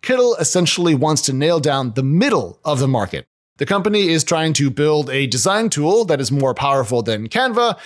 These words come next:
and that doesn't carry all the legacy of Adobe's applications. And it does offer free accounts, although of course you have to pay for all access to its features." Freemium prosumer web apps? How delightfully retro and cool.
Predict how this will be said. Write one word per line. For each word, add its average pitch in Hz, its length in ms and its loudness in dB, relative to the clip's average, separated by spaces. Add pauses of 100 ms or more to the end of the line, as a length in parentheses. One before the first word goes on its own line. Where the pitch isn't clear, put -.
(100)
and 233 320 0
that 214 140 2
doesn't 160 340 -2
carry 143 340 0
all 139 240 0
the 139 100 0
legacy 123 500 0
of 127 320 -2
Adobe's 123 560 0
applications. 107 840 -2 (320)
And 175 120 0
it 156 120 -2
does 165 180 2
offer 127 340 0
free 254 220 0
accounts, 220 460 -2
although 151 260 2
of 131 80 -4
course 135 260 0
you 127 100 0
have 107 240 -2
to 117 100 -4
pay 113 300 -2
for 120 200 -4
all 120 340 0
access 104 420 -4
to 90 200 -4
its 92 160 -4
features." 107 520 -4 (360)
Freemium 233 760 0
prosumer 170 720 2
web 139 220 -2
apps? 196 420 -2 (160)
How 214 400 0
delightfully 196 760 0
retro 170 760 0
and 160 580 0
cool. 165 440 0